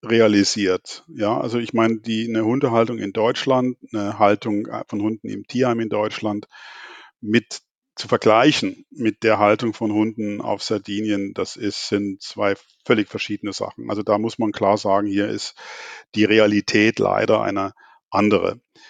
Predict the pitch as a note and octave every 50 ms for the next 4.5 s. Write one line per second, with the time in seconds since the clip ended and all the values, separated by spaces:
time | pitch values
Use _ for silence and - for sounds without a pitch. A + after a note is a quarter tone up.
0 | - - _ _ _ _ _ _ _ - A#2 A2 A2 A2 G#2+ G#2+ - - - -
1 | _ _ _ _ _ _ _ _ _ - G#2 F2+ G#2 B2 - - D#3+ C#3 - C#3
2 | C3 C3 B2+ A#2+ A2+ A#2+ B2 A#2+ G#2+ A#2 A2 A2+ G#2+ - - - - - - -
3 | - - C#3 A#2 - - - - - A#2 A2 - - A2+ G#2 - - A2 G#2 -
4 | - A2+ G#2 G2 - - - - - -